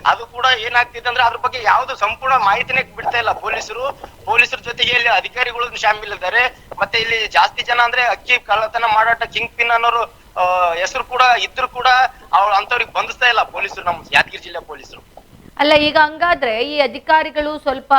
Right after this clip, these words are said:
Speaker 2: ಪೊಲೀಸರು ಜೊತೆಗೆ ಜನಪ್ರತಿನಿಧಿಗಳು ಇವ್ರುಗಳೆಲ್ಲ ಗೊತ್ತಿದ್ದು ಸುಮ್ನೆ ಇದ್ದಾರಾ? ಏನ್ ಅವ್ರ,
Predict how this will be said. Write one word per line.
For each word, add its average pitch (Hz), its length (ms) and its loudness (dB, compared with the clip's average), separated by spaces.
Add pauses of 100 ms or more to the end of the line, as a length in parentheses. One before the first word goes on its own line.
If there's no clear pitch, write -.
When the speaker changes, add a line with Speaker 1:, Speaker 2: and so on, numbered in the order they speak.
(160)
Speaker 2:
ಪೊಲೀಸರು 262 640 -4
ಜೊತೆಗೆ 254 400 -2
ಜನಪ್ರತಿನಿಧಿಗಳು 233 1120 -2
ಇವ್ರುಗಳೆಲ್ಲ 302 460 4 (200)
ಗೊತ್ತಿದ್ದು 392 520 0
ಸುಮ್ನೆ 359 380 -2
ಇದ್ದಾರಾ? 233 440 4
ಏನ್ 285 240 -6
ಅವ್ರ, 320 220 4